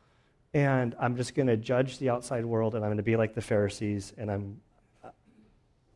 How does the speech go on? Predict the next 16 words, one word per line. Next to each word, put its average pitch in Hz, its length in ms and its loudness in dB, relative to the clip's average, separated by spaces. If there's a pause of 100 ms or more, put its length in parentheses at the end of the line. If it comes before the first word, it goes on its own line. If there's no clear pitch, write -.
(120)
I'm 113 120 2
gonna 117 200 4
be 107 120 2
safe - 500 -4
that 101 180 -10
way." 101 240 -10 (960)
And - 100 0
so 156 60 8
in 143 60 10
First 160 280 6
Corinthians 147 320 2
chapter 139 240 0
five, 117 600 2 (880)
beginning 127 380 6
in 123 140 4
verse 110 360 0